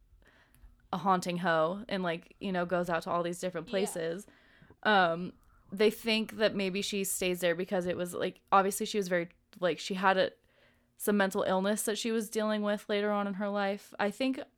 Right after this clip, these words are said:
Speaker 1: I don't know
Speaker 2: Oh,
Speaker 1: the
Speaker 2: that makes
Speaker 1: whole, like,
Speaker 2: sense.
Speaker 1: biography of her, but, um, I think she must have had some childhood trauma or something.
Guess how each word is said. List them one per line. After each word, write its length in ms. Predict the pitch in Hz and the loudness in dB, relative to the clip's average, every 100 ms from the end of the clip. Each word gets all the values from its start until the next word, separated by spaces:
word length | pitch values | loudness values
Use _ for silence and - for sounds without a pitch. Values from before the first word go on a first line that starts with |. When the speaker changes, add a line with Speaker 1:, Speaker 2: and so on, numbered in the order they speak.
| _ _ | _ _
Speaker 1:
I 100 | 214 | 2
don't 260 | 208 302 381 | 4 2 4
know 200 | 220 202 | 4 4
Speaker 2:
Oh, 60 | 190 | 2
Speaker 1:
the 60 | |
Speaker 2:
that 120 | 196 190 | 0 4
makes 120 | 180 | 4
Speaker 1:
whole, 60 | 175 | 4
like, 120 | 175 | 2
Speaker 2:
sense. 80 | 226 | 2
Speaker 1:
biography 720 | 170 165 165 170 180 208 202 | 4 6 4 2 -2 0 2
of 140 | 202 202 | 2 0
her, 220 | 220 220 | 0 2
but, 260 | 196 170 | 2 2
um, 340 | 180 170 151 180 _ - - - _ _ _ | 2 2 0 -6 _ -20 -20 -20 _ _ _
I 180 | 196 208 | 0 0
think 260 | 208 220 247 | 0 -2 0
she 100 | 269 | 0
must 200 | 202 190 | 0 -2
have 80 | |
had 160 | 180 175 | 0 0
some 100 | 180 | -2
childhood 520 | 180 170 160 180 165 - | 0 2 2 2 -4 -4
trauma 360 | - 165 160 | 0 0 2
or 160 | 156 170 | 0 -2
something. 760 | - 170 - 196 190 202 202 | -2 -4 -2 -2 -2 -4 -8